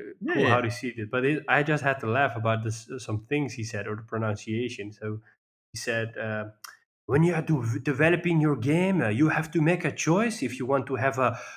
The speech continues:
Speaker 2: roller coaster ride or if you want to have, like, a movie experience." But when he said roller coaster, uh, you, you had me at that, man. I just started to laugh out loud, and people looked at me like, "What the hell is going on here?"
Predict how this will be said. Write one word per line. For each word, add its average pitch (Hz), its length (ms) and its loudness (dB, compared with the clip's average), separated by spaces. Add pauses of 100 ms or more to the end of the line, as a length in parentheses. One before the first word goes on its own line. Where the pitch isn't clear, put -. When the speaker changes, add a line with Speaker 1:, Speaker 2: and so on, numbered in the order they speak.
(200)
Speaker 2:
roller 147 300 6
coaster 214 680 4
ride 208 480 4
or 127 340 2
if 143 140 0
you 151 100 6
want 151 220 4
to 156 140 0
have, 139 160 4
like, 135 240 2
a 120 80 4
movie 170 360 6
experience." 165 580 4
But 117 200 -2
when 131 120 0
he 135 160 0
said 120 260 -2
roller 156 300 4
coaster, 196 560 2
uh, - 180 2
you, 139 120 0
you 123 180 0
had 127 220 2
me 120 100 2
at 110 120 2
that, 110 200 2
man. 107 140 -2
I 113 100 -2
just 117 200 -4
started 107 260 -4
to 101 100 -6
laugh 107 280 0
out 104 160 -2
loud, 110 260 0
and 101 80 -14
people 113 220 -14
looked 110 180 -8
at 101 100 -4
me 104 80 -4
like, 98 180 -8
"What 151 140 -10
the 107 80 -6
hell 117 140 -4
is 110 60 -8
going 113 260 -6
on 127 180 -6
here?" 113 360 -6